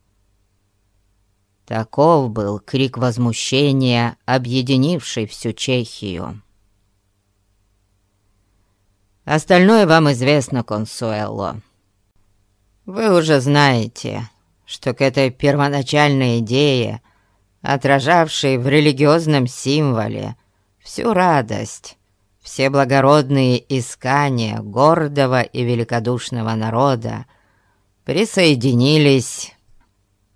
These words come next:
как следствие преследований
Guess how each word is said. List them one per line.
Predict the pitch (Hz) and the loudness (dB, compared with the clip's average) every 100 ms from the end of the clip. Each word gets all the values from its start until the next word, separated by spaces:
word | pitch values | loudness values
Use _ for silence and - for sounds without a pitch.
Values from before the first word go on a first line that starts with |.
| _ - | _ -10
как | - 127 | -6 -6
следствие | - 139 185 220 - 190 180 | -4 -2 -2 -4 -6 0 2
преследований | 160 147 135 - 131 156 156 131 110 110 92 95 - | 2 0 -2 -2 -2 0 0 -2 -2 -4 -6 -10 -14